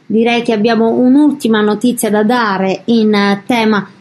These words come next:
Prime Month, prima di salutarci e augurarvi un buon fine settimana, una notizia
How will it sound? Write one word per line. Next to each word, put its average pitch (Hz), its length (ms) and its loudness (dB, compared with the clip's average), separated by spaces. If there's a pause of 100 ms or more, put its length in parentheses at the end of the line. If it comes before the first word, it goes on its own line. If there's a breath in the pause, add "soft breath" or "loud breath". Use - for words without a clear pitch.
Prime 254 320 0
Month, 226 400 0
prima 233 240 0
di 220 60 0
salutarci 226 680 -2
e 214 60 0
augurarvi 208 840 0
un 214 140 2
buon 233 200 0
fine 226 200 0
settimana, 220 640 0
una 226 140 2
notizia 202 540 -2